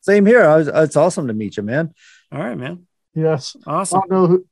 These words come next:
Speaker 3: who knows next. John's gonna get an invitation to Matt Connerton <laughs> Unleashed.
Speaker 2: Hey, it's
Speaker 1: Well,
Speaker 2: very,
Speaker 1: I
Speaker 2: very, very possible. Right up, right up the road or down the road or
Speaker 1: I, I
Speaker 2: however
Speaker 1: assume you're on Facebook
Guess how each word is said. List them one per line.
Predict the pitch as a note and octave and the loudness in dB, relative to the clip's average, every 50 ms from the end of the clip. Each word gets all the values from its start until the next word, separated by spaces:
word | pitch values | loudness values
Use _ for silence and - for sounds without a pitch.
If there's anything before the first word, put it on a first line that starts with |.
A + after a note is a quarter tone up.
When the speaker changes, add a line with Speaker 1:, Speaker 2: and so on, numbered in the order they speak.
| - F3 | -2 0
Speaker 3:
who | F3+ F#3+ F3+ | 2 2 2
knows | F#3 F#3+ F#3 E3+ C#3+ D3 | 2 2 2 0 0 -2
next. | E3+ F3+ F3 - - | -4 -4 -4 -4 -6
John's | - F3 F3+ F3+ F3 D#3+ C3+ | -6 -4 -2 -2 -2 -2 -2
gonna | C3 F3 D#3+ E3 | -4 -4 -4 -4
get | D3 E3 F3 E3 | -4 -6 -4 -4
an | E3 D#3 | -4 -6
invitation | D#3+ D#3+ D3+ D3 C3 - D#3+ E3 D#3+ - - D#3 | -6 -8 -8 -10 -10 -8 -6 -6 -6 -6 -8 -8
to | D3+ | -6
Matt | D3+ D#3+ E3 D#3+ - - | -4 -4 -4 -4 -6 -6
Connerton | D#3+ D#3+ D#3+ D#3+ E3 D#3 - D#3 D#3 D#3 C3+ | -4 -4 -4 -4 -6 -8 -8 -8 -8 -6 -4
<laughs> | |
Unleashed. | F#3+ F#3 E3 D#3+ E3+ F3 F3 D#3 C3+ _ _ _ _ _ _ - | -4 -4 -4 -4 -4 -4 -4 -4 -6 _ _ _ _ _ _ -10
Speaker 2:
Hey, | F#3 G3+ - _ _ _ _ - - C#3+ G3 A3 | -10 -10 -10 _ _ _ _ -10 -4 0 0 2
it's | F3 E3 - | 2 0 0
Speaker 1:
Well, | C3+ D3 | 0 0
Speaker 2:
very, | D#3+ F3+ D3+ C3 | 2 2 0 0
Speaker 1:
I | |
Speaker 2:
very, | C3+ C#3+ E3 - - | -4 -6 -6 -6 -6
very | C#3 D#3+ F3 E3+ | -4 -2 -2 0
possible. | - D#3+ F3 B3 B3+ - D3+ C3+ C3+ C3+ | 0 2 0 0 0 -2 -6 -6 -6 -2
Right | C#3+ D#3 F3+ | -2 0 2
up, | G3+ G3+ - - - | 2 0 0 -2 -4
right | D#3+ D#3 F3+ | -2 0 0
up | G3+ G3 - | 0 0 -2
the | - E3+ | -2 0
road | E3+ G#3+ A#3+ G#3 E3+ D3 | 0 0 0 0 -2 -4
or | D3+ D3 | -6 -6
down | C#3 D3+ D#3 F3+ F#3 | -2 -2 0 0 0
the | D#3+ C3+ | -2 -4
road | C3 C3 D3 E3 E3 | -6 -6 -6 -8 -8
or | D#3+ C3+ C3 B2+ D3 | -10 -12 -10 -4 0
Speaker 1:
I, | D#3 | 0
I | D#3+ - | 0 2
Speaker 2:
however | - D#3 E3 | 2 0 0
Speaker 1:
assume | E3 - - G3+ F#3 F#3+ | 0 0 0 -2 0 2
you're | F3+ E3+ | 2 2
on | D#3 C#3 | 2 2
Facebook | - - F#3+ F#3 - - - - G2+ - | 2 2 2 2 2 0 -6 -8 -8 -8